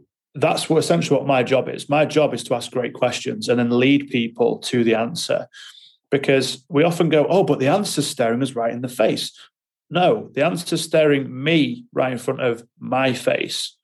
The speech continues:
My view of the world may be, for example, you need to be in great shape, you need to wake up at six, you need to drink three liters of water, et cetera, et cetera.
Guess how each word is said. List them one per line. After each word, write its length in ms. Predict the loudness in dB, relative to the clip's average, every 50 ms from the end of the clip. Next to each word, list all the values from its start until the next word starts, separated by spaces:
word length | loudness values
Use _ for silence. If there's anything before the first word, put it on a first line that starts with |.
| _ _ _ _ _ _ _ _ _ _ _ _
My 300 | -2 2 2 4 4 4
view 240 | 4 4 4 4 4
of 100 | 4 4
the 100 | 2 2
world 500 | 4 4 4 4 4 2 2 0 -2 -4 -6
may 360 | -2 0 2 2 2 2 0
be, 380 | 2 2 2 2 0 -2 -6 -8
for 200 | -4 0 0 0
example, 800 | 0 0 -2 0 0 0 2 0 -2 -4 -4 -4 -4 -6 -10 -14 -20 -20 -20 _ _ _ _ _ _
you 140 | 2 4 4
need 180 | 4 4 2
to 80 | 0 0
be 160 | 0 2 2
in 120 | 0 0
great 280 | 2 2 2 2 2 0
shape, 420 | 0 0 2 2 2 0 -2 -6 -8 -6
you 80 | -4
need 160 | -4 -4 -2
to 100 | 0 0
wake 220 | 2 2 2 0 0
up 160 | -2 -2 -2
at 100 | -4 -4
six, 560 | -4 0 2 2 2 2 0 -4 -6 -8 -6 -4
you 120 | -2 0
need 200 | 0 2 0 0
to 140 | 0 -2 -4
drink 260 | -2 -4 -4 -4 -4
three 220 | -4 0 0 2 2
liters 280 | 2 2 2 0 -2
of 100 | -2 -2
water, 600 | 0 2 4 4 4 2 2 2 2 2 2 2 -2
et 140 | -6 -4 -2
cetera, 340 | 0 0 -2 -2 -6 -8 -8
et 80 | -4
cetera. 480 | -2 0 0 0 0 0 0 0 0 -2